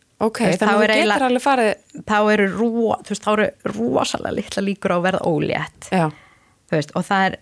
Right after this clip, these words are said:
Speaker 2: eiginlega talað um að, já, svona upp úr fimmtíu og fimm ára þá, þú veist, er í næstu því óhætt að sleppa getnaðvörnum.
Speaker 1: Já.
Speaker 2: Eða, nei, og, já. Auðvitað
Speaker 1: Ok.
Speaker 2: ekki, auðvitað ekki ef þú ert á reglulegum blæðingum.
Speaker 1: Nei.
Speaker 2: En þú veist, annað,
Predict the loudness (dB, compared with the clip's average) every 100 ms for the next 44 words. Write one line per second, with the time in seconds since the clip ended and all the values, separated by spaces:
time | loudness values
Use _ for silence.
0 | -10 -2 0 0 -2 0 0 2 2 0
1 | 0 0 -2 -2 -6 -14 _ _ -4 -4
2 | -2 0 0 0 -2 -2 -2 0 2 2
3 | 0 2 2 0 -6 _ -20 -20 _ -8
4 | -4 0 2 2 0 -2 -2 0 0 0
5 | -4 -6 -4 -4 -4 -6 -6 -4 -4 -4
6 | -6 -8 -8 -4 -2 -2 -4 -2 -2 0
7 | 0 0 -4 -4 -4 -4 -14 -20 -6 0
8 | 2 2 2 2 2 0 0 0 0 0
9 | 2 2 2 0 0 -2 -4 -2 -2 0
10 | -2 -2 -4 -2 2 4 4 2 2 2
11 | 2 2 2 2 -2 -8